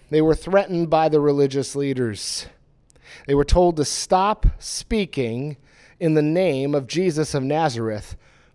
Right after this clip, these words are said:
or else. And this "or else" was not empty threats. And the apostles knew these weren't empty threats. In fact, after all of this, uh, these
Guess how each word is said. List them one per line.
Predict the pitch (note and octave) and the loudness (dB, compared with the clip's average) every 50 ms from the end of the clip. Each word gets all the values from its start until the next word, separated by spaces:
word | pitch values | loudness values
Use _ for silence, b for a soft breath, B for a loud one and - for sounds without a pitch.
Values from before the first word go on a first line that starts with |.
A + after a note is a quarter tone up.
| b b b _ | b b b _
or | - C3+ C3 C3 B2 A#2+ | -2 0 2 2 2 2
else. | A#2+ A2 G2 D2 - - - - - - - - - - - _ _ _ _ _ _ _ B B B B B B | 0 0 -4 -6 -8 -10 -12 -12 -12 -12 -12 -14 -18 -20 -20 _ _ _ _ _ _ _ B B B B B B
And | B E3 E3 F#3 | B -2 2 2
this | G#3 G3+ - - - _ - | 2 2 0 -4 -10 _ -2
"or | F3+ F#3 G#3+ G#3+ F#3+ F3 | 2 4 4 6 6 6
else" | F3 F#3 G#3+ B3 A#3 - - - - - - - - - _ b b b b b b b | 6 4 2 0 -4 -8 -10 -12 -12 -12 -14 -16 -20 -20 _ b b b b b b b
was | F#3+ F#3 F3 F3 | 0 0 2 4
not | G#3 G#3 G3+ F#3+ | 4 4 6 6
empty | F#3 F#3 F3 C#3+ E3 E3 | 6 4 2 0 -2 -4
threats. | - - D3 A#2+ - - - - - - - - - - _ _ _ _ b b b b b b b b b | -4 -4 -4 -6 -6 -8 -12 -16 -14 -14 -14 -14 -16 -20 _ _ _ _ b b b b b b b b b
And | D#3+ D#3 E3 | -4 0 0
the | E3 | 2
apostles | D#3 - - F#3+ G3 G#3 - - A#3+ A3+ F#3+ | 4 4 2 2 2 0 0 0 -2 -2 -2
knew | A3+ C4 D4 D#4+ E4+ E4 | 0 0 2 2 2 2
these | D4+ G#3+ D#3+ C3 | 2 2 0 0
weren't | B2 A#2+ A2 G2 G2 | -2 -4 -4 -4 -6
empty | F#2+ F#2+ F2 G#2+ G#2 | -8 -10 -10 -12 -12
threats. | - - A2+ A2 G#2+ - - - b b b b | -10 -10 -10 -10 -10 -10 -12 -14 b b b b
In | b E3+ | b -6
fact, | C#3+ F#3+ G#3 G#3 - - - - b b b b b b | -2 0 2 2 0 -2 -6 -20 b b b b b b
after | G3 G3 - - G3 G3 | -2 -2 0 2 6 8
all | G#3 A#3+ C4+ C#4+ | 8 8 8 6
of | B3+ G#3+ D#3+ | 4 2 0
this, | C#3+ C3+ B2+ C3 D3+ F3+ - - - - - - b b b b b | -2 -2 -2 -2 -2 -4 -6 -8 -8 -8 -10 -12 b b b b b
uh, | - E3 D#3 D3 C#3+ C#3+ C#3+ D3 D3 - | 0 2 2 4 4 4 2 0 -2 -6
these | D#3 C3+ E3+ G#3+ A#3+ B3+ B3 G3+ - - | -8 -4 -2 0 0 0 0 -2 -4 -6